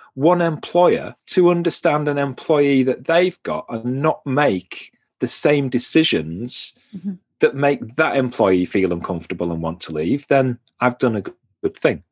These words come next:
Speaker 2: Yeah.
Speaker 1: And that's why we went into this with the term, and I hate using the term warts and all, 'cause I don't have warts. Honestly, nowhere. Never have.
Speaker 2: <laughs>
Speaker 1: But, but the term warts and all, and, and we were very, very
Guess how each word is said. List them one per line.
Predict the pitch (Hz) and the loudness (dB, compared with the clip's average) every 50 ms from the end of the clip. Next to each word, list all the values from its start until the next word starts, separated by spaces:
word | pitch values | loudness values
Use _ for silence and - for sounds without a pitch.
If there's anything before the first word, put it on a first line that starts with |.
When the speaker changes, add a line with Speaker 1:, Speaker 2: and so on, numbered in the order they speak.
| _ _ _ _ _ - | _ _ _ _ _ -14
Speaker 2:
Yeah. | 202 180 170 151 135 | -12 -10 -8 -4 -2
Speaker 1:
And | 135 139 | 0 0
that's | 180 - - - | 0 -2 -2 0
why | - 143 139 | 2 2 4
we | 131 120 | 4 4
went | 117 139 135 131 - | 4 4 2 2 0
into | 147 151 - - - | -2 -2 -2 -4 -4
this | 82 80 92 - - - - - - _ _ _ _ _ _ _ _ _ - | -4 -4 -4 -6 -6 -8 -10 -10 -14 _ _ _ _ _ _ _ _ _ 0
with | 123 113 107 - - | 0 0 0 -2 -6
the | 120 117 117 | -6 -6 -6
term, | - - 131 120 113 110 104 107 120 - - - | -2 2 2 4 4 4 2 0 -4 -10 -8 -6
and | - 113 | -4 -2
I | 113 | -2
hate | 104 - - 147 156 123 | -2 -2 0 0 2 4
using | 117 123 123 120 95 | 4 4 4 2 -2
the | 92 | -6
term | 82 - - 92 90 90 95 | -6 -4 -4 -4 -4 -4 -2
warts | 98 98 104 104 107 - - - - | 0 2 2 2 2 -2 -4 -6 -4
and | 90 | -2
all, | 101 104 92 90 | -2 -2 -2 -2
'cause | - - | -4 -6
I | 107 95 | -6 -2
don't | - 143 143 143 131 | 0 0 0 0 0
have | 131 120 98 | -2 -2 0
warts. | 101 104 107 107 101 95 85 80 - - - - - - _ - - - _ _ _ _ - | 2 2 4 6 6 4 2 0 -2 -8 -12 -12 -12 -12 _ -20 -20 -20 _ _ _ _ -2
Honestly, | - 151 143 131 117 - - 98 85 - - | 0 0 0 0 -2 -4 -4 -6 -6 -6 -2
nowhere. | 131 143 139 131 117 107 92 87 87 87 - - _ - | 0 2 2 2 2 2 0 0 0 -2 -4 -6 _ -2
Never | 302 330 285 - - | 0 0 2 2 2
have. | - - - 269 311 - - - - - - - - - - | 2 2 2 2 2 0 -4 -14 -18 -18 -18 -20 -18 -8 -2
Speaker 2:
<laughs> | - 285 - 392 415 415 415 - - 392 370 - - - 339 320 - - - - 277 - - | 0 0 2 2 2 0 0 -2 -2 -2 -2 -2 -4 -2 -2 -2 -2 -2 -4 -4 -4 -4 -2
Speaker 1:
But, | 156 151 - - 165 160 - - - - - - - - _ | 0 0 2 2 0 -4 -6 -8 -8 -10 -20 -20 -20 -6 _
but | - 160 156 | 2 2 4
the | 170 | 2
term | 160 - - 196 185 175 | 2 2 2 0 2 2
warts | 151 156 160 151 147 - - - | 4 4 4 4 2 0 -4 -4
and | 123 | -2
all, | 117 98 92 90 - - | -2 0 -2 -2 -4 -4
and, | 110 127 127 131 - - | -2 -2 -2 -4 -6 -6
and | 131 135 147 147 | -6 -4 -2 0
we | 151 151 | 2 4
were | 156 156 | 4 2
very, | 147 - 175 170 156 147 139 | 2 2 2 2 4 4 4
very | 123 151 131 117 110 98 85 - | 4 2 2 2 2 0 -2 -6